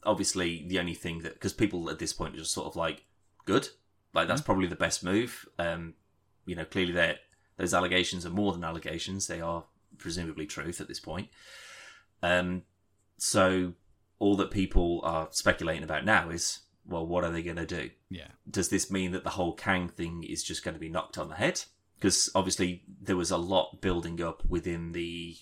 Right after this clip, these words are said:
Speaker 1: sort of cinematic universe to kind of point that he was the next big threat.
Speaker 2: Yeah.
Speaker 1: Um, I say that only in the sense that he was in Ant-Man and then he was in Loki.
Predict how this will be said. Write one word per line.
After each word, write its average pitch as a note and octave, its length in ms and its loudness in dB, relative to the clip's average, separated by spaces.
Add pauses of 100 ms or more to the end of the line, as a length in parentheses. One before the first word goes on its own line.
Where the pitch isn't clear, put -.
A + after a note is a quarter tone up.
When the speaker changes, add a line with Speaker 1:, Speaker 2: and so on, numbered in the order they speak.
Speaker 1:
sort - 240 -4
of - 80 -6
cinematic F2 480 0
universe E2 440 -6
to - 80 -10
kind D#2+ 180 -8
of - 60 -16
point E2 260 -6
that - 120 -8
he F2 120 -8
was E2 140 -4
the E2+ 80 -6
next E2+ 300 -4
big F2 300 -4 (100)
threat. - 480 -2 (180)
Speaker 2:
Yeah. - 60 -20 (920)
Speaker 1:
Um, E2+ 260 -4 (180)
I G2+ 100 6
say E3+ 300 8
that D#2+ 280 2
only G#2 220 4
in G2+ 80 2
the F#2 80 0
sense F2+ 360 2
that E2 360 0 (880)
he F#2+ 160 -2
was F2+ 160 2
in G2+ 100 4
Ant-Man E2+ 500 0
and E2+ 200 -4
then E2+ 100 -2
he E2+ 60 -4
was D#2+ 120 -6
in D#2+ 120 -6
Loki. D#2+ 580 -6